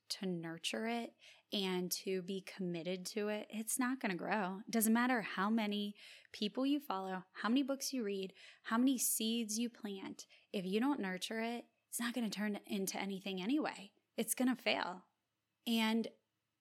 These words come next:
that would be the worst thing to wake up to, that you, you knew what to do, you tried it, but you just kinda were like, "Eh, it, I don't even know what went wrong."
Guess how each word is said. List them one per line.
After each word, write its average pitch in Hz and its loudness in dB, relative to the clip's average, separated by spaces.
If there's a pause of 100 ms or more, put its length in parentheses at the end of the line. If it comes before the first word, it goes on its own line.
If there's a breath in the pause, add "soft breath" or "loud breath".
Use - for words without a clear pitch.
(120)
that 202 -4
would 214 2
be 180 -4 (540)
the 185 0
worst 180 -4
thing 175 -4
to - -10
wake 180 -6
up - -8
to, - -10 (580 soft breath)
that 196 -2
you, 208 -2 (540)
you 190 -2
knew 202 4
what 262 -6
to 254 -4
do, 180 -8 (680 soft breath)
you 214 -2
tried 240 0
it, - -8 (720)
but 196 -8
you 202 -4
just 196 -2
kinda 190 -4
were 175 -8
like, 170 -12 (120)
"Eh, 190 -4 (360)
it, 185 -6 (160)
I 180 -6
don't 175 -8
even 190 -6
know 185 -6
what 202 -8
went - -8
wrong." 180 -6